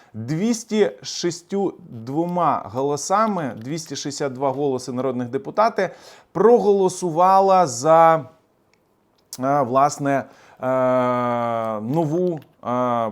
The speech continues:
прем'єр-міністерку, за новий Кабмін. Слуги дали двісті один голос, Є С не голосував, Батьківщина не голосувала, Голос дав один голос, а Відновлення — десять, За майбутнє —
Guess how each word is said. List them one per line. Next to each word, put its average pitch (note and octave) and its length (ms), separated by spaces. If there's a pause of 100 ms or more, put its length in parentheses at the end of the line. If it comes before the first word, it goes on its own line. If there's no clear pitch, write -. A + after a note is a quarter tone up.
прем'єр-міністерку, C#3+ 1000
за D3 180
новий D3+ 300
Кабмін. C3 560
Слуги D#3 400
дали B2+ 220
двісті B2 400
один D3+ 280
голос, F3+ 420 (280)
Є D3 560
С - 200 (200)
не F3 340
голосував, F#3+ 680
Батьківщина D3 840 (280)
не E3+ 280
голосувала, E3+ 880 (280)
Голос D3+ 720
дав A#2+ 420 (160)
один D#3+ 380
голос, G#3+ 680 (360)
а D3 260 (160)
Відновлення — D#3+ 840
десять, F#3 580
За E3+ 280
майбутнє — A#2+ 600